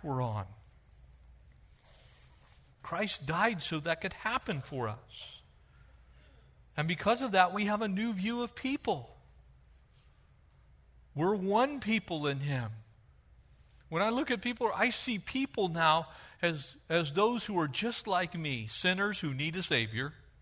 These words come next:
who are on the path of sanctification. And so it doesn't surprise me when people sin. It doesn't shock me when people are messed up.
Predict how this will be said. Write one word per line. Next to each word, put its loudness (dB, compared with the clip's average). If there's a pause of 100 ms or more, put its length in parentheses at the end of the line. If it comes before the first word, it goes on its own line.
(960)
who 0
are 6
on 6
the -2
path 4
of -4
sanctification. -4 (1400)
And -2
so 2
it 2
doesn't 0
surprise 2
me 0
when -2
people 0
sin. -2 (1600)
It -2
doesn't 0
shock 6
me 0
when -2
people -2
are 2
messed 0
up. -2